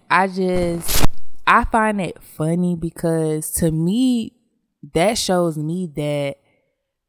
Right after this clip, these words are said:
you find me as a threat, because I feel like if you didn't look at me as competition, you wouldn't have to go so hard.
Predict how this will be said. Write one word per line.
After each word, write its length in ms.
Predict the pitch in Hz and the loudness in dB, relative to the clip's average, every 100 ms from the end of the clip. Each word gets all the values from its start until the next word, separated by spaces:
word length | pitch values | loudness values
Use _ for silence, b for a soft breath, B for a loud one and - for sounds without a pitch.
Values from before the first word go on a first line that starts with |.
| _ | _
you 200 | 151 190 | -4 -4
find 420 | 214 190 175 165 165 | -2 -2 0 0 -2
me 440 | 175 175 170 - | -4 -4 -8 -8
as 160 | - 151 | -8 -6
a 80 | 143 - | -8 -4
threat, 400 | 262 285 143 - _ _ 165 | -2 -2 -6 -10 _ _ -6
because 420 | 190 - 190 180 | -4 2 2 2
I 180 | 180 185 | 0 0
feel 240 | - 196 | 0 0
like 300 | 185 175 165 | 0 -2 -2
if 180 | 160 160 | -6 -6
you 160 | 185 | -4
didn't 340 | 214 190 165 151 | -2 -2 -4 -4
look 240 | 175 202 | -6 -4
at 180 | 196 165 | -6 -6
me 240 | 170 170 - | -6 -8 -8
as 500 | 156 156 151 151 - | -4 -4 -4 -8 -10
competition, 960 | - 156 - - - 214 - 165 156 156 b b | -8 -8 -10 -10 -6 -4 -4 -4 -6 -8 b b
you 160 | 185 202 | -4 0
wouldn't 200 | 175 160 | 0 -2
have 180 | 143 - | -8 -8
to 80 | |
go 160 | 143 147 | -8 -6
so 240 | 147 - | -6 -10
hard. 420 | 143 123 50 - | -12 -12 -14 -16